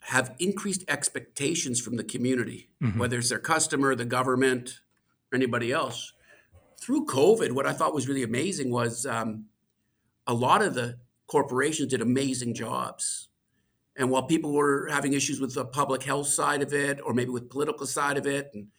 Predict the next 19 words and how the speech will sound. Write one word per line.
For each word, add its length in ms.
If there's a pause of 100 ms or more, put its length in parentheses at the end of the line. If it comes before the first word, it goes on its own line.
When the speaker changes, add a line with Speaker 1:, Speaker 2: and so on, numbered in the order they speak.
(240)
Speaker 1:
lots 240
of 120
rules, 600 (680)
a 40
lot 140
of 60
the 80
corporations 720
were 140
amazing 680
in 80
how 180
quickly 420
they 180
adapted 580
and 140
supported 480
their 140
people. 500